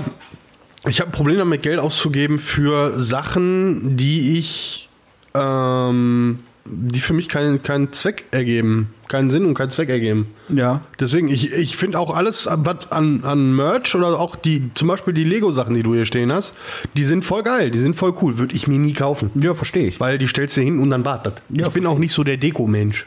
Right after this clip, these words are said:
Speaker 2: Ja. Ich bin so ganz Jahresdeko.
Speaker 1: <laughs> Keine.
Speaker 2: Ja, keine oder das, was da steht.
Speaker 1: <laughs> Ja. Nee, also das ist so, so, so Staubfänger oder so, da hab ich, das, das ist ein ganz rotes Tuch für mich. Ich, d-, find das alles mega cool und ich bin ja auch g-,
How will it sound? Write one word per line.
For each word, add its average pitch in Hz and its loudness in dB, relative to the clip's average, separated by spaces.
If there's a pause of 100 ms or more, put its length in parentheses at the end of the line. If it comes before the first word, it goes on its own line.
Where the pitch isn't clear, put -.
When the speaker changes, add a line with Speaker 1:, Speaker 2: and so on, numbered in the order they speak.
(180)
Speaker 2:
Ja. 147 2 (560)
Ich - -18
bin 143 0
so 143 2
ganz 156 0
Jahresdeko. 104 0 (480)
Speaker 1:
<laughs> 156 0
Keine. 165 0 (540)
Speaker 2:
Ja, 131 0
keine 139 0
oder 156 2
das, 160 -2
was 156 -2
da 156 -2
steht. 143 -2
Speaker 1:
<laughs> - -4
Ja. 156 0 (760)
Nee, 151 2
also 131 0
das 151 -2
ist 151 -6
so, 135 2
so, 120 2
so 120 2
Staubfänger 135 -2
oder 113 2
so, 117 0
da 123 -2
hab 131 0
ich, 135 -2
das, 143 -2
das 151 0
ist - -2
ein 151 2
ganz 151 0
rotes 135 0
Tuch 135 0
für 127 -2
mich. 113 2
Ich, 117 0
d-, 117 -4 (300)
find 247 0
das 214 0
alles 202 -2
mega 208 2
cool 220 2
und 175 2
ich 147 0
bin 180 0
ja 185 2
auch 165 -2
g-, 143 -2